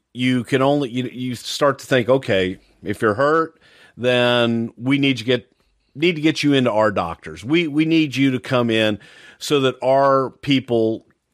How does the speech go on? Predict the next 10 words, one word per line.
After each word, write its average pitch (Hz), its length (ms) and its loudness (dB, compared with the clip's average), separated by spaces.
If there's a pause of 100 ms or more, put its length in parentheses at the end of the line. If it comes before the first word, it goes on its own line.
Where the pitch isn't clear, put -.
(260)
can 101 180 -4
take 131 220 0
a 160 60 0
look 151 260 0
at 139 300 2
you 151 100 2
and 147 300 -2
hopefully 185 440 0
help 202 380 -2
you. 82 240 -8